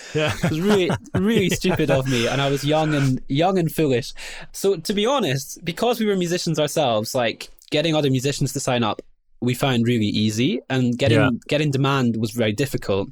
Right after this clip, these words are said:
Speaker 2: I'd say demand properly started when we switched on AdWords.
Speaker 1: Hmm.
Speaker 2: Um, you know, with AdWords, you can basically define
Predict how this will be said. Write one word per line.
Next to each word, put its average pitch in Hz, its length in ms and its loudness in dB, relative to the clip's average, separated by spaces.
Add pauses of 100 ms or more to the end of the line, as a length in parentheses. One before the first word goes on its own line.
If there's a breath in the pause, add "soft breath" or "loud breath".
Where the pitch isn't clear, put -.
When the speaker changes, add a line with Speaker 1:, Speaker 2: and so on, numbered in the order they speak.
(480)
Speaker 2:
I'd 151 140 0
say 190 140 0
demand 170 380 0
properly 156 500 2
started 123 540 0 (380)
when 120 160 2
we 120 80 2
switched - 280 -2
on 113 120 0
AdWords. 127 720 -2 (420 loud breath)
Speaker 1:
Hmm. 113 60 -4
Speaker 2:
Um, 104 480 4 (100)
you 123 100 -2
know, 113 120 2
with 117 120 0
AdWords, 123 460 0
you 117 60 0
can 113 120 0
basically 107 320 0
define 120 520 0